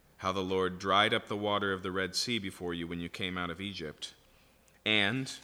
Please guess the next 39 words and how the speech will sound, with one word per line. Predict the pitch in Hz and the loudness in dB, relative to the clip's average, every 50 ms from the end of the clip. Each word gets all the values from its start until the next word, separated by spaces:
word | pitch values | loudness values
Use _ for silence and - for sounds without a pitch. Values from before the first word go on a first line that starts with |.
| - - - - - - - - _ | -20 -20 -20 -20 -20 -20 -20 -20 _
what | - 104 - - | -4 -4 -2 0
you | 104 104 | -2 -2
did | 104 113 135 139 110 95 90 90 85 80 - - - _ _ - - - - _ | 2 6 6 8 8 6 4 0 -6 -10 -14 -20 -20 _ _ -20 -20 -20 -20 _
to | - 113 | -8 -4
the | 101 101 | -4 -2
two | - - - 135 | 0 2 2 2
kings | 127 - - 139 127 117 117 107 | 0 2 0 2 2 2 0 -2
of | 107 92 | -2 -2
the | 110 104 | -2 0
Amorites | 76 107 117 123 117 104 95 90 90 - - - | 2 4 4 4 4 2 2 2 0 -2 -4 -4
who | - 101 | -4 -2
were | 101 98 | -4 -4
beyond | 92 101 98 98 98 98 98 | -2 -2 -2 0 -2 -2 -2
the | 98 | -4
Jordan, | 90 92 110 110 110 104 98 90 | -4 -4 -2 -2 -2 -2 -4 -6
to | 85 95 92 | -6 -6 -4
Sihon | - - 117 117 113 113 117 101 92 85 85 85 | -4 -2 0 2 2 0 0 -2 -4 -4 -4 -6
and | - 85 87 - | -6 -8 -8 -4
Og, | - 101 101 98 92 87 85 | -2 0 0 0 -2 -4 -6
whom | 98 98 92 92 | -8 -8 -6 -6
you | 90 90 | -6 -8
devoted | 82 78 87 - 90 92 98 95 90 87 80 - | -8 -10 -10 -6 -6 -6 -4 -6 -8 -8 -10 -10
to | - 87 | -12 -10
destruction." | 78 82 78 - - - 113 107 - - - - 78 78 80 - _ _ _ _ _ _ _ _ _ _ _ _ _ _ _ _ _ _ - - - - - - | -10 -8 -8 -8 -6 -4 -4 -6 -4 -6 -10 -10 -12 -16 -18 -20 _ _ _ _ _ _ _ _ _ _ _ _ _ _ _ _ _ _ -20 -20 -20 -20 -20 -16
And | - - | -4 -2
so | - - | -2 0
she | 117 - 131 | 0 0 0
says, | 117 - 131 123 110 | 0 0 0 -2 0
"We've | - 127 120 - | 0 -2 -2 2
heard | 135 143 147 | 4 4 4
about | 143 104 117 101 92 - - - | 4 4 4 2 2 0 -4 -6
you. | 76 76 80 - - - - - _ _ _ _ - _ _ _ _ _ _ _ _ _ _ - - _ - _ - - - _ _ _ _ | -8 -10 -12 -16 -20 -20 -20 -20 _ _ _ _ -20 _ _ _ _ _ _ _ _ _ _ -20 -20 _ -20 _ -20 -20 -20 _ _ _ _
Forty | - - 147 139 143 147 | 0 4 6 6 8 8
years | 139 135 139 143 147 139 - | 6 8 6 6 4 2 0
ago, | 123 120 123 113 110 | 0 0 0 2 2
we | 107 113 113 | 0 0 0
heard | 117 131 131 120 | 2 2 0 0
the | 117 | 2
story | 123 - - - 139 131 135 139 131 117 95 85 | 0 0 2 2 2 2 4 4 4 4 2 0